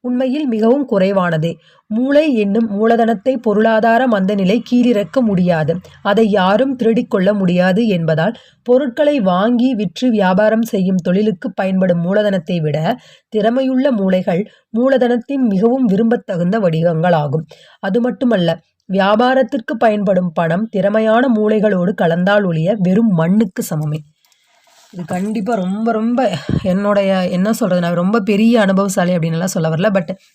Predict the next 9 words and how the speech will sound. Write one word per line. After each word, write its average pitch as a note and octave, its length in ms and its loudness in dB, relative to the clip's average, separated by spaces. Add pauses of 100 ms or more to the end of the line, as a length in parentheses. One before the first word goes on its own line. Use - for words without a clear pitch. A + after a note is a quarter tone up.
என்னை G3+ 240 -2
பொறுத்த A3 260 -2
வரைக்கும் G#3 380 -2
இந்த F#3 160 0
பாயிண்ட் F#3 320 -2
வந்து G3 160 -2
ரொம்ப, F3+ 260 -2
ரொம்ப A3 320 0
இம்பார்ட்டன்ட். E3 580 -4